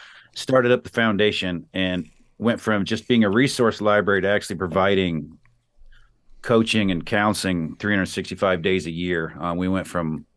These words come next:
one therapist that we hired that helped us finally after going through five other ones that didn't work, and we found one that was amazing. So we hired her on, and now we have four,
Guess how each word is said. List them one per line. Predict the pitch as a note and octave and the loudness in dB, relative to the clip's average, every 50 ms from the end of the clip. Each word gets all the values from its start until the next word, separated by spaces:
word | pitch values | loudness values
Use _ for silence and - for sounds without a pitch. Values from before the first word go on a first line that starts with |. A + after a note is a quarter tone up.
| _ _ _ _ _ _ _ _ _ | _ _ _ _ _ _ _ _ _
one | - F2 G2 G#2+ A2 G#2+ | -6 -2 -2 0 0 0
therapist | A2 - G#2+ G2+ F#2+ D#2 F#2+ - | 0 2 2 2 0 0 -4 -4
that | G#2+ F#2+ | -4 -2
we | F2+ F2+ | -2 -2
hired | E2 D#2+ F2 E2+ E2+ E2+ E2+ D#2+ | -2 -2 0 0 0 0 0 -2
that | F2 D#2+ | -6 -4
helped | - G2 E2+ D#2+ - G#2 | -2 -2 -4 0 0 0
us | G2+ F#2+ F2 - | 0 2 0 -2
finally | - F2 E2+ E2 D#2+ D#2+ E2+ | -4 -4 -4 -4 -4 -4 -4
after | E2 D#2+ D#2+ D#2+ D2+ | -6 -6 -8 -8 -8
going | C#2 F2+ E2+ E2 D#2+ | -6 -6 -6 -6 -6
through | - D#2+ | -8 -12
five | D2+ - F#2 E2 E2+ E2 | -8 -4 -2 -2 0 0
other | F2 E2+ E2+ | 0 0 -2
ones | D#2+ D#2+ D#2 | -2 -4 -6
that | D#2 D2+ | -6 -6
didn't | E2 F2 E2 E2+ | -4 -4 -4 -2
work, | E2 F2 F2 E2 - | -2 -2 -2 -2 -4
and | - D2+ | -6 -8
we | D2+ | -8
found | - - F2+ F2 F2 | -6 -6 -4 -4 -4
one | E2+ E2 | -4 -4
that | D#2 C2+ | -6 -8
was | C#2 D#2 D#2+ D2+ - - | -8 -10 -12 -12 -10 -6
amazing. | - F#2 F#2 F#2+ G2+ G2+ F#2 E2 E2 D#2+ D#2 D#2 _ _ _ _ _ _ _ _ _ _ _ _ | -4 -2 0 0 0 0 -2 -2 -4 -6 -8 -10 _ _ _ _ _ _ _ _ _ _ _ _
So | - - | -6 -4
we | G2+ F2+ F2 | -2 -2 -2
hired | D#2+ E2+ G2 G2 F#2+ F#2 | 0 0 2 2 2 4
her | F#2+ G2+ G2 F#2 | 2 2 2 2
on, | F2 E2+ E2 D#2+ D#2+ - _ _ _ _ _ _ _ _ _ _ _ | 0 -2 -2 -6 -8 -10 _ _ _ _ _ _ _ _ _ _ _
and | - F#2 | -2 0
now | G2 G2+ G#2 | 0 2 2
we | G2+ F#2+ | 2 2
have | G2+ F2 E2 | 2 0 -2
four, | - - C3 B2 A2 G2 F2 D2+ - | -2 0 2 2 2 2 0 -2 -4